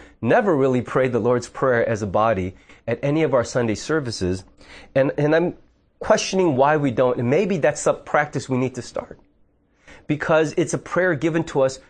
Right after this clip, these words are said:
in order to reinforce the unity of the church and to reframe our relationship with God and other people.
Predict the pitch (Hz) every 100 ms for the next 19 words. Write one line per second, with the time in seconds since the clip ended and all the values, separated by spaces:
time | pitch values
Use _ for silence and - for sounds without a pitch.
0 | _ - 139 - 147 202 196 127 - 139
1 | 117 143 165 120 - 143 127 87 - -
2 | _ _ _ - 113 127 131 127 117 98
3 | 98 - 101 - - _ - - 117 117
4 | 101 143 170 - 143 131 131 131 113 107
5 | 107 127 - 113 - - - _ _ _
6 | - 107 113 110 104 95 90 90 - 104
7 | 85 73